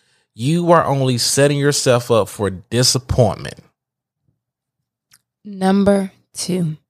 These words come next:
Speaker 2: counseling. We would also encourage you to go to individual counseling to work through your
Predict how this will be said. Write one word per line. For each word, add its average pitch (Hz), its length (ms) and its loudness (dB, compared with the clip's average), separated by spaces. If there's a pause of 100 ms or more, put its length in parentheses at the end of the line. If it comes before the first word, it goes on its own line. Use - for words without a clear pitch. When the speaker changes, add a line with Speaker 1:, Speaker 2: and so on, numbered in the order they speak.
(360)
Speaker 2:
counseling. 185 840 0 (760)
We 208 200 0
would 240 200 4 (120)
also 233 380 2
encourage 202 680 2
you 180 120 4
to 190 80 4
go 170 300 2
to 190 280 -2
individual 196 960 0
counseling 170 760 -2
to 185 120 0
work 175 320 0
through 226 120 -2
your 190 260 0